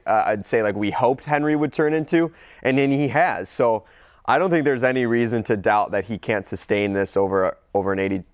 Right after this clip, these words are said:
over the course of an eighty-two game season, especially playing those, those, uh, heavy minutes and getting power ice, uh, you know, power play ice time and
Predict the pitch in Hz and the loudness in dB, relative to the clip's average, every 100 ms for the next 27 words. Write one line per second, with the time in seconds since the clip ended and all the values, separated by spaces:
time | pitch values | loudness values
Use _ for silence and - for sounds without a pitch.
0 | - 113 110 104 117 107 113 107 107 98 | -4 -2 0 -2 -2 -2 -2 -2 -2 -2
1 | 117 107 107 - 113 101 95 107 98 101 | -2 0 -2 -2 -2 -2 0 -2 -2 -6
2 | 95 101 98 98 - - - - _ _ | -2 -2 0 -2 -4 -18 -20 -20 _ _
3 | 104 95 101 92 87 117 104 101 101 101 | -2 2 0 0 -2 -4 -4 -2 -2 -2
4 | - 95 98 92 101 95 98 - 98 - | -4 -2 -2 -2 0 0 0 -2 -4 -6
5 | - 98 87 101 90 - 98 92 101 92 | -6 -4 -2 -2 -2 0 0 0 0 0
6 | 92 - 98 98 90 95 | -2 -2 -4 -2 -6 -8